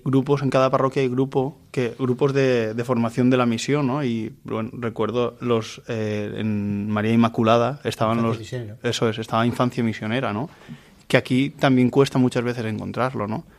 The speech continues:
Speaker 1: La verdad es que, eh, ellos tienen muy claro que su misión es la misión. Y aquí nos cuesta mucho entender que nuestra misión es la misión también, ¿no? El, el último día eh, nos decía, les decíamos que tenían que venir aquí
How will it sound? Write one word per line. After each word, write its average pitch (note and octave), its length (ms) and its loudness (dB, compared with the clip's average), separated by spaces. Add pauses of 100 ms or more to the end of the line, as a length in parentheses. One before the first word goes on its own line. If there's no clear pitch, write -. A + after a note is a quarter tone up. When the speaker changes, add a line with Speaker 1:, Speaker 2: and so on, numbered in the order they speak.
(560)
Speaker 1:
La B2+ 180 4
verdad B2 220 2
es C3+ 100 -4
que, D#3+ 220 0 (420)
eh, C3 340 2
ellos C#3+ 260 2
tienen D#3 220 6
muy C#3 220 6
claro C#3 440 0 (100)
que C3+ 100 -2
su - 140 -2
misión A#2+ 340 2
es D3 100 -2
la C#3+ 100 0
misión. G#2+ 460 -2 (640)
Y C3 100 0
aquí A#2+ 180 -2
nos C#3+ 180 2
cuesta C3+ 340 0
mucho A#2+ 460 0
entender A#2+ 440 -2
que C#3 80 -2
nuestra A#2+ 280 -2
misión A#2+ 280 0
es C3+ 100 0
la B2+ 80 -2
misión A2+ 360 -4
también, G2+ 320 -8
¿no? A#2+ 260 -10
El, A#2+ 240 -4
el B2 180 -2
último C3 300 2
día C#3 340 2 (360)
eh, A#2 640 0
nos A#2+ 200 0
decía, B2+ 480 0
les A#2+ 180 0
decíamos B2 380 0
que B2+ 100 -4
tenían A#2+ 240 0
que C3 80 2
venir B2 200 4
aquí A#2+ 320 0